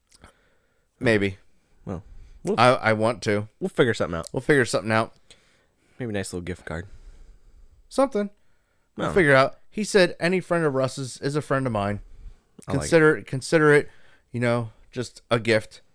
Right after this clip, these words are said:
Speaker 1: So it's like
Speaker 2: Networking.
Speaker 1: being a good human, networking.
Speaker 2: Yeah.
Speaker 1: Right? Being a good dude. That's pretty kick-ass.
Speaker 2: I love it.
Speaker 1: Yep.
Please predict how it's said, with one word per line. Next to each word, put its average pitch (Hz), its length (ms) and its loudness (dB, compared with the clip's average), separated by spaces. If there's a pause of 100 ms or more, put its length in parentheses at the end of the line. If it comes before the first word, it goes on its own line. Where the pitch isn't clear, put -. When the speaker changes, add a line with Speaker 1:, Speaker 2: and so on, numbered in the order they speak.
Speaker 1:
So 147 100 -8
it's 143 100 -6
like 170 200 2 (100)
Speaker 2:
Networking. 113 260 2
Speaker 1:
being 190 200 6
a 180 40 2
good 160 180 2
human, 131 480 -4
networking. 135 600 -2 (180)
Speaker 2:
Yeah. - 140 -6 (220)
Speaker 1:
Right? 117 220 -6
Being 120 160 0
a 131 60 -2
good 139 180 -2
dude. 131 220 0 (260)
That's 113 140 -6
pretty 123 200 -6
kick-ass. 123 600 0
Speaker 2:
I - 80 -8
love 90 160 -4
it. 95 120 -6 (720)
Speaker 1:
Yep. 113 340 2